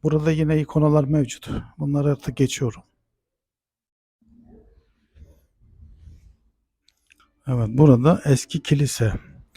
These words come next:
el yazmaları şu şekilde. Bin yedi yüz seksen iki Sümela Manastırı'ndan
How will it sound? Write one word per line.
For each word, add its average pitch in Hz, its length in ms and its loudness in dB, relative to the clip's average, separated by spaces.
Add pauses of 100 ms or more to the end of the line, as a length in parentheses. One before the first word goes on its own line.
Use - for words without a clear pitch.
(640)
el 143 180 4
yazmaları 110 680 0 (160)
şu - 140 -10
şekilde. 113 540 -6 (2250)
Bin 143 120 8
yedi 135 240 6
yüz 151 140 4
seksen 123 380 2
iki 143 160 -2
Sümela 147 400 6
Manastırı'ndan 117 840 2